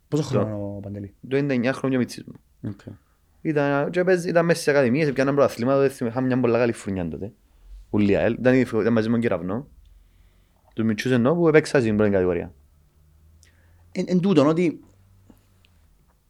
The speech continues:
Speaker 1: μπορείς να δώσεις ευκαιρίες σε τούτους ανθρώπους να παίξουν.
Speaker 2: Βέβαια.
Speaker 1: Γιατί, ε, και να μην ξεχνούμε ότι τούτοι οι άνθρωποι, οι παίχτες, εν, ε, εν, εν αελίστες, ρε κουμπέ.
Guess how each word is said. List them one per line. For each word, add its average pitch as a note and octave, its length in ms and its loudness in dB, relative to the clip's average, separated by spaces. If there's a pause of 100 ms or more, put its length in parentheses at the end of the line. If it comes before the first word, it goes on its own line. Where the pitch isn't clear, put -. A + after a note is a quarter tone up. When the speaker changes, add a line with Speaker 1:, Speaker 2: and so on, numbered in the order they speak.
(440)
Speaker 1:
μπορείς C3+ 440 4
να F3 100 4
δώσεις F3 280 2
ευκαιρίες D3+ 340 2
σε B2 160 -4
τούτους B2+ 240 -2
ανθρώπους A2+ 640 -6 (400)
να A#2+ 80 -8
παίξουν. C3 480 -10 (440)
Speaker 2:
Βέβαια. - 280 -12
Speaker 1:
Γιατί, C3+ 300 2 (360)
ε, C3+ 120 -8 (240)
και C3 120 -4
να C3 80 0
μην C#3+ 100 -2
ξεχνούμε B2+ 440 -2
ότι C#3+ 260 0
τούτοι C3 200 0
οι D3 60 0
άνθρωποι, C3+ 760 -2
οι B2+ 140 -4
παίχτες, A#2 500 -4
εν, A#2 320 -2
ε, A2 440 -6 (640)
εν, B2 180 -8
εν B2+ 140 2
αελίστες, C#3 540 0
ρε G#2+ 80 -6
κουμπέ. A#2+ 220 -12